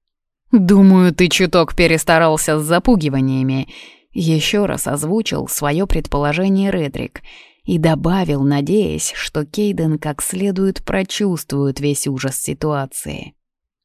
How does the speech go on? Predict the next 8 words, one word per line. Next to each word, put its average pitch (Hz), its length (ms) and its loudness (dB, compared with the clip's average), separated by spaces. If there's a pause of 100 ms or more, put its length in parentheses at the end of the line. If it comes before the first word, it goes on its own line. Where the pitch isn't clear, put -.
(260)
«Ведьма-то 156 720 4
старая 175 460 2
уже 147 240 -2
была, 151 340 0 (340)
много 233 400 8
ли 147 120 2
ей 147 180 2
надо?» 180 420 2